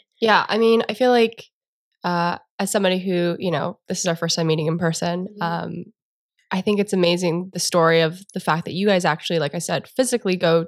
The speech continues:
Speaker 2: to the manufacturers. I think that's one step further than most small companies or really any company would do.
Speaker 1: Mm-hmm.
Speaker 2: Um, so I think sharing that story, and especially for our listeners too, like, it's, it's very inspiring.
Speaker 1: Mm-hmm.
Speaker 2: So,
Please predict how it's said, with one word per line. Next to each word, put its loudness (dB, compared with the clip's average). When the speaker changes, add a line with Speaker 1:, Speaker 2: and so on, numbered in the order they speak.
Speaker 2:
to -2
the 0
manufacturers. -4
I -4
think -6
that's -4
one 2
step -6
further -2
than -2
most -4
small -2
companies -4
or -6
really 0
any -2
company -6
would -6
do. -6
Speaker 1:
Mm-hmm. -20
Speaker 2:
Um, -2
so -4
I 0
think -4
sharing 2
that -4
story, -4
and -4
especially -4
for -2
our 0
listeners -6
too, -6
like, -8
it's, -10
it's -16
very 4
inspiring. -6
Speaker 1:
Mm-hmm. -18
Speaker 2:
So, -10